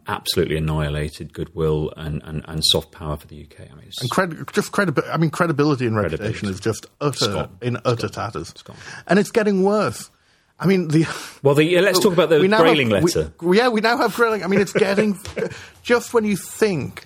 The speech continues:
Speaker 2: just when you think that it's getting, that, that it can't get any worse, that we're at the, that we've, we've hit the bottom, you know? Jesus.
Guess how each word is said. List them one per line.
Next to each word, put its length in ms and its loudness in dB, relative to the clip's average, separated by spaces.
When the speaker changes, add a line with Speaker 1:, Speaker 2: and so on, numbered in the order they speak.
Speaker 2:
just 500 0
when 120 0
you 100 0
think 400 0
that 140 0
it's 140 -6
getting, 400 0
that, 280 -2
that 100 -2
it 100 -8
can't 460 0
get 160 0
any 200 -2
worse, 600 -4
that 80 0
we're 200 4
at 200 -2
the, 180 0
that 120 2
we've, 260 2
we've 240 0
hit 240 0
the 60 -2
bottom, 460 0
you 100 -4
know? 280 0
Jesus. 800 -2